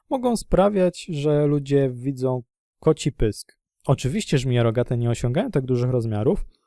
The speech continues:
oraz nie posiadają przednich kończyn, co wyklucza ją przynajmniej teoretycznie z grona podejrzanych.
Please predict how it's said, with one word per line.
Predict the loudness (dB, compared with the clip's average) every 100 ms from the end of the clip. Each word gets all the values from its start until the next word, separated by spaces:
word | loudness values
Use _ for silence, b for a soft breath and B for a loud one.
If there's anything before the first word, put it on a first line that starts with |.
| _ -4
oraz | -2 0
nie | 0
posiadają | 0 2 2 4 4 2
przednich | 0 0 0 -2
kończyn, | -2 -2 -4 -6 -6 -4
co | -2
wyklucza | 0 0 2 2 4
ją | 2 0
przynajmniej | -4 -4 -2 -2 0
teoretycznie | 0 0 -2 -8 -6 -6
z | -2
grona | -2 0 0
podejrzanych. | -2 -2 -2 -4 -8